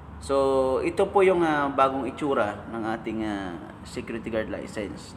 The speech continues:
no? So, y-, uh, five years validity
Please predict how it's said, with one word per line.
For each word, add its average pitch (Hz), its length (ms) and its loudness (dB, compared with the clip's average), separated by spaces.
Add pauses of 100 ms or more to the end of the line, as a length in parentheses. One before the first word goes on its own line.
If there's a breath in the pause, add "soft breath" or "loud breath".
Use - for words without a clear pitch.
no? 117 160 0 (560 loud breath)
So, 120 240 0
y-, 120 240 2
uh, 113 320 2 (240)
five 131 240 4
years 135 320 0 (480)
validity 110 400 0